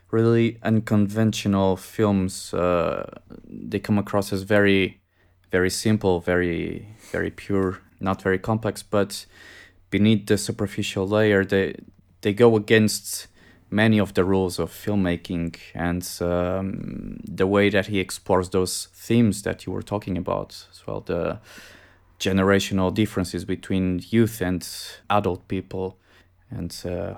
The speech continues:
honesty, like you said, and truth. He employs certain devices that further enhance those, those ideas and lead us to fill in the blanks, like you said. Uh, his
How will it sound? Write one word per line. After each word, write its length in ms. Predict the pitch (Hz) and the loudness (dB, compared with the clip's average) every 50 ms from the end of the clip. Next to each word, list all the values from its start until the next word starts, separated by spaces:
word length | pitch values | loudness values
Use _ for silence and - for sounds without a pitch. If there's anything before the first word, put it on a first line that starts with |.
| - - | -2 2
honesty, 440 | 117 120 117 107 101 - - - 90 | 4 4 4 4 2 -2 -6 -8 -6
like 280 | 92 92 92 - - | -6 -6 -8 -10 -12
you 40 | - | -14
said, 220 | - - 95 95 - | -10 -8 -8 -8 -6
and 180 | - 95 - | -8 -10 -10
truth. 600 | - - - 120 120 117 117 - - - - - - _ | -6 -2 2 2 2 2 0 -4 -14 -20 -20 -20 -20 _
He 560 | - - - 104 101 101 101 101 101 101 101 | -12 -4 -2 0 2 2 2 2 2 2 2
employs 380 | 101 101 101 - 110 107 101 - | 2 0 0 2 2 2 2 2
certain 520 | - - 113 104 - - 107 98 98 95 | 0 0 -2 0 0 0 2 2 2 2
devices 640 | 90 107 92 - 101 104 117 117 110 - 104 95 92 | 0 -2 0 2 4 4 4 4 2 -2 -4 -4 0
that 240 | - 104 101 98 - | 2 2 2 0 -2
further 640 | - - - - - - - 107 98 95 98 98 | -8 -16 -16 -20 -8 -2 2 2 4 4 4 4
enhance 560 | 95 95 98 95 95 - 101 101 101 101 98 - | 4 4 2 0 0 0 2 2 2 2 0 -2
those, 500 | - 101 98 98 95 92 - - - - - | 0 0 2 2 0 -2 -4 -10 -12 -6 -2
those 240 | - 95 95 - 104 | 0 0 2 2 2
ideas 580 | 107 117 113 107 92 87 85 85 90 - - | 2 2 2 0 0 0 -2 -2 -4 -4 -4
and 300 | 95 92 92 90 - - - - - - - - - _ - | -2 -2 -2 -2 -4 -8 -14 -18 -20 -20 -20 -20 -18 _ -2
lead 200 | - 101 101 104 | 0 2 4 4
us 160 | 104 98 - | 4 2 0
to 720 | - - - 107 104 101 101 101 98 98 98 98 95 - - _ _ - - | -4 -4 0 2 4 6 6 6 4 4 2 0 -2 -6 -12 _ _ -20 -10
fill 200 | - - 123 117 | -2 2 4 4
in 120 | 110 110 | 4 4
the 80 | 101 101 | 4 2
blanks, 400 | 95 - 147 165 160 - - - | 4 4 2 2 2 0 -2 -2
like 180 | 110 95 - - | -2 -2 -2 -4
you 60 | 95 | -8
said. 400 | - - - 95 92 95 - - - | -4 -2 0 0 0 0 -2 -2 0
Uh, 420 | 95 95 95 95 95 92 92 92 | 2 4 4 4 4 4 2 0
his 640 | 101 101 110 101 - - - - - - - - - | -2 -4 -4 -4 -4 -4 -6 -6 -6 -8 -8 -10 -12